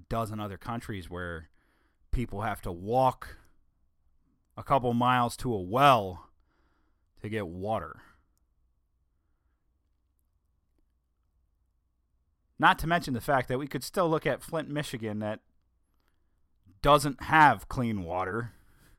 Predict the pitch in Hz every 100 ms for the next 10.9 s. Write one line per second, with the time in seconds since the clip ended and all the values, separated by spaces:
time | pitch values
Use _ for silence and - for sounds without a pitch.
0 | _ _ _ _ _ _ _ _ _ _
1 | - 101 123 143 120 123 120 110 120 123
2 | 117 120 120 117 120 120 117 127 131 107
3 | 92 - 131 80 69 - _ - 127 101
4 | 92 90 139 160 139 127 117 120 117 143
5 | 135 - - 123 123 131 143 131 120 101
6 | - - 104 113 87 - - - 123 123
7 | 123 120 131 113 101 92 85 73 - -
8 | - - _ _ _ _ _ _ _ 98
9 | 92 76 - _ _ _ _ _ _ _
10 | _ _ 104 127 139 - 131 117